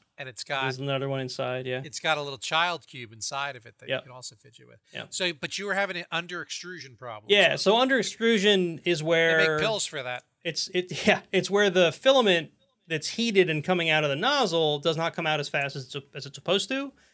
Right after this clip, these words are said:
Speaker 2: And of course,
Speaker 1: Sure.
Speaker 2: the drive wheel will sometimes slip because it's not coming out like it's supposed to. And there's lots of reasons
Speaker 1: Yep.
Speaker 2: that it can happen.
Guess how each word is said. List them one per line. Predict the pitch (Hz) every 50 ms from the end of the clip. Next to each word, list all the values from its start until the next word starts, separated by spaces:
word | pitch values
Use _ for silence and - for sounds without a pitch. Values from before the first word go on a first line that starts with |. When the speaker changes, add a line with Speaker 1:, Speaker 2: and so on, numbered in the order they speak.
| _ _ _ _ _ -
Speaker 2:
And | 170 180
of | 214
course, | - 208 196 139
Speaker 1:
Sure. | -
Speaker 2:
the | 165
drive | 143 139 147 151 160 165 160
wheel | 147 156 156 160 160 156
will | 156 151
sometimes | - 165 139 151 135 120 117 -
slip | - - - 196 220 214 214 -
because | 160 143 - 147 135
it's | 135 - -
not | 143 143 -
coming | - - 135 135 135
out | 143 147
like | 151 143 160
it's | 151 -
supposed | - - 165 160 147 - -
to. | 160 156
And | 151 147
there's | 147 139 -
lots | 170 196 196 190
of | 165
reasons | 160 156 139 139 135
Speaker 1:
Yep. | -
Speaker 2:
that | 120
it | 123 -
can | - 165 156
happen. | 143 135 127 - 135 131 123 123